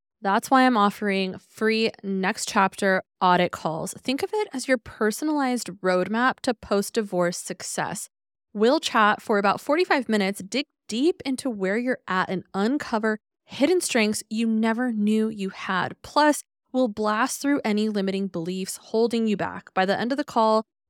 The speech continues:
you'll have crystal clear vision, a personalized action plan, empowerment to rock that action plan. You'll leave feeling pumped and ready to tackle your next chapter with confidence. Sound good?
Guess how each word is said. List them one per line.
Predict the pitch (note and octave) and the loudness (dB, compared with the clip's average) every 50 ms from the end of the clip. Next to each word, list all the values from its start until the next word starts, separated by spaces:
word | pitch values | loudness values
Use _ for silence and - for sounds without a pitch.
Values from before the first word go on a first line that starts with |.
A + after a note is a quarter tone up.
| _ _ _ | _ _ _
you'll | G#3 A3 G#3 G3+ G#3+ | -2 0 0 0 0
have | G3+ G#3 G3 F#3+ G3 - | 2 2 2 2 0 -2
crystal | - - - - B3 B3 - - C#4+ C#4 | -10 -18 -6 -4 -4 -2 -2 -2 -2 -2
clear | - - - C4+ C4+ | -2 -2 0 0 2
vision, | A#3+ G#3+ F#3+ F#3+ F#3 - F#3+ F#3 F3+ - | 2 2 0 0 0 -2 -2 -4 -4 -6
a | - | -10
personalized | - - - G3 F#3+ F#3+ - A#3 A#3+ A#3+ A#3 A3+ A3+ A3 - | -14 -8 -4 -4 -4 -4 -4 -4 -2 0 0 0 -2 -2 0
action | - F3 E3+ F3+ - - G#3 G3 F#3+ | 0 0 0 -2 -4 -4 -2 -2 -2
plan, | F#3 - - F3+ F3 E3+ E3+ E3+ E3+ F3 - _ _ _ _ _ _ - | -2 -2 -2 0 0 0 0 0 -2 -4 -6 _ _ _ _ _ _ -2
empowerment | A3+ G#3 - - - - G#3+ G#3 A3+ B3+ C4+ B3+ A#3+ A3+ A3+ A3 - _ _ _ - | -2 -2 -2 -4 -4 0 2 2 4 4 4 4 2 2 0 -2 -4 _ _ _ -10
to | - - G#3+ | -6 -4 -2
rock | F#3 F3 F3 F3+ F3+ F3 F#3 G3 A3 C4+ D4+ - - - _ _ _ | -2 -4 -6 -8 -6 -2 0 0 0 0 -2 -4 -10 -18 _ _ _
that | C4+ G3+ G3 G#3 G3 F#3 F3+ - | -14 -4 0 2 4 4 4 4
action | - F3 F3 F3+ - - - G3+ F#3 F3+ | 2 2 2 2 -2 -4 -4 -4 -4 -4
plan. | - - F3 E3 D#3+ E3 E3 F3+ F#3 | -6 -6 -6 -6 -4 -4 -4 -6 -4
You'll | F3 G#3+ A#3 A#3 | -4 -4 -4 -2
leave | A#3+ B3+ C#4 C#4+ C#4 | -2 -4 -4 -6 -4
feeling | - C#4+ C4+ C4 B3+ A#3+ | -4 -2 -2 -2 -4 -4
pumped | - - G3+ F#3 F#3 G3 - | -4 -4 -4 -4 -4 -4 -4
and | - G3+ G3 F#3 | -4 -4 -4 -2
ready | F#3+ F3 F3+ F#3 A#3 A#3 | 0 0 0 0 0 0
to | C4 C4 | 0 -2
tackle | - G#3+ F#3 F3 F3 - F#3+ F3+ | 0 -2 -2 -2 -2 -2 -2 -2
your | F3 F3 F3+ F3 | -2 -2 -2 -2
next | E3+ E3+ F3 F3+ G3+ - - | -2 -2 -4 -4 -4 -6 -6
chapter | - F#3 F3 F3 - - E3+ | -4 -4 -4 -4 -4 -6 -6
with | D#3+ E3+ - | -6 -8 -10
confidence. | - - E3 D#3+ F3+ - - B2 G2+ - G3 - | -8 -8 -8 -8 -8 -8 -8 -6 -6 -8 -8 -10
Sound | - - - G3+ G#3 A3+ A#3 | -6 -2 0 2 2 2 2
good? | A#3 B3 D#4 G#4+ | 2 2 2 2